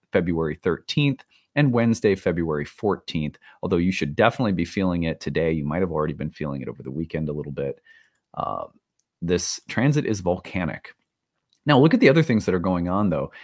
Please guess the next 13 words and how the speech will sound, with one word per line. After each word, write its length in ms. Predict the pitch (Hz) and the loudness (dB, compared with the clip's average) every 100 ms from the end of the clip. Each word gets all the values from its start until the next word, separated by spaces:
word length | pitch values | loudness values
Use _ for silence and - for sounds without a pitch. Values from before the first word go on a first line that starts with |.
| - | -6
If 160 | 87 139 | -4 2
we 100 | 123 | 2
fast 320 | 113 95 - | 4 2 2
forward 260 | 117 120 107 | 0 2 0
this 160 | 85 | -2
just 240 | - 104 - | 0 0 2
a 60 | |
little 220 | 87 80 | 2 2
bit, 340 | 78 143 87 - - _ | 4 4 4 2 -18 _
you'll 100 | 92 | 0
notice 400 | 98 95 90 - | 2 4 2 0
that, 340 | - 80 76 - _ _ | 2 4 2 -2 _ _
uh, 300 | 82 76 73 | -4 -2 -2